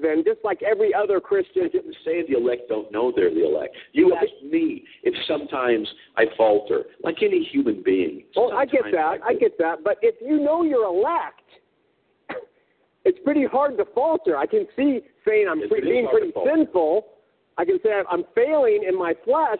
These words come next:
Speaker 1: I can see all that. But to say I'm not elect anymore, that's difficult.
Speaker 2: I've never said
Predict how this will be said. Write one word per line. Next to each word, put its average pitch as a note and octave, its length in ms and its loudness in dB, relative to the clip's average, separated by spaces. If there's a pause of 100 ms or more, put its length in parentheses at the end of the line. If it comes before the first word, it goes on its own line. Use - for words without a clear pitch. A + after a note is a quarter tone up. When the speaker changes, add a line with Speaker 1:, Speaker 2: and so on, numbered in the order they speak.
Speaker 1:
I F3 60 -4
can D#3+ 220 0
see A#3+ 120 -2
all F#3 180 0
that. C4 220 0
But - 140 -2
to D#3 80 0 (100)
say A3 180 4
I'm E3+ 180 0
not A3+ 200 0
elect A3 380 0
anymore, D#3 640 0 (260)
that's C#4 180 0 (100)
difficult. C4+ 560 -2 (580)
Speaker 2:
I've G#3+ 140 -4
never A4+ 200 -4
said - 220 -2